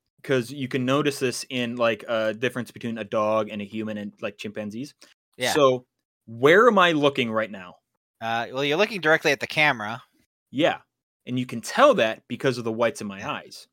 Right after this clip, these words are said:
Speaker 2: Yeah.
Speaker 1: It allows y-, uh, you to notice, like, that I'm looking away, looking towards, looking somewhere else,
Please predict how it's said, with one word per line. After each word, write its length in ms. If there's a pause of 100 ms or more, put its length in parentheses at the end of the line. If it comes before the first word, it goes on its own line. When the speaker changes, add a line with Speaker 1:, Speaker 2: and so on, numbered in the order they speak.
Speaker 2:
Yeah. 120 (480)
Speaker 1:
It 200 (300)
allows 960
y-, 380
uh, 260 (260)
you 600 (120)
to 80
notice, 560
like, 260 (140)
that 200
I'm 200
looking 320
away, 340
looking 360
towards, 420
looking 220
somewhere 280
else, 160